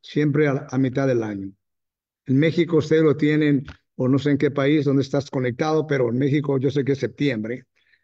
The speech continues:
y está bien, son tres planes de noventa días. Entonces,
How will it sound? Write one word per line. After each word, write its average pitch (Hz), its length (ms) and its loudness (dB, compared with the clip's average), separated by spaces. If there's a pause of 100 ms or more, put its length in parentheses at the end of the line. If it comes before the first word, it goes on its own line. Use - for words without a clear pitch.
(100)
y 135 120 0
está 160 240 -2
bien, 196 440 -2 (200)
son 160 500 -2 (300)
tres 156 240 0
planes 156 240 0
de 135 60 2
noventa 123 360 -2
días. 98 340 -10 (400)
Entonces, 170 440 4